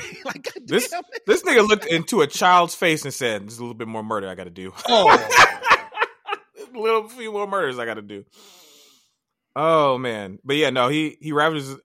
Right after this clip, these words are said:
Speaker 2: My, my favorite part though of season one, though, is the end where they're in the warehouse, they're getting ready to, to face off against these people. Oh, but just before that, he pulls off, like, the, the
Speaker 3: <gasps>
Speaker 2: Call of Duty, uh, shit in the house where he murders, uh, all, all the gang,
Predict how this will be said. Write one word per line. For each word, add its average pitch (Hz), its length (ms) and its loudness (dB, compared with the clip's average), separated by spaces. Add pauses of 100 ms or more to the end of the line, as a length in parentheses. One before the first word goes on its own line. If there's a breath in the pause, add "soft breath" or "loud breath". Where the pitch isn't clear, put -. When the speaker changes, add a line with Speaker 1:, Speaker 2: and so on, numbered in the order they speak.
(120)
Speaker 2:
My, 139 300 4
my 135 140 2
favorite 180 420 0
part 113 300 0
though 107 180 -4
of 104 80 -10
season 107 260 -12
one, 104 160 -8
though, 95 200 -10
is 113 220 -10
the 101 220 -12
end 95 300 -14 (400)
where 113 500 -4
they're 117 200 -2
in 135 80 -4
the 135 60 -6
warehouse, 117 460 -4
they're 117 100 -16
getting 110 180 -12
ready 110 180 -8
to, 98 220 -10
to 104 120 -18
face 104 300 -10
off 104 220 -10
against 95 200 -16
these 95 120 -20
people. 98 360 -16 (140)
Oh, 131 260 -2
but 143 100 -8
just 190 120 -4
before 165 280 -2
that, 120 100 -2
he 131 80 -12
pulls 131 200 -8
off, 110 240 -6
like, 101 260 -8
the, 92 340 -10 (120)
the 95 120 -12
Speaker 3:
<gasps> 92 80 -10
Speaker 2:
Call 117 180 -4
of 104 100 -10
Duty, 107 360 -12 (520)
uh, 98 440 -8
shit 123 260 -8
in 117 80 -12
the 104 80 -10
house 117 260 -4
where 107 80 -10
he 104 60 -10
murders, 107 480 -10 (220)
uh, 98 220 -12 (100)
all, 101 180 -8
all 107 220 -8
the 98 80 -16
gang, 101 320 -12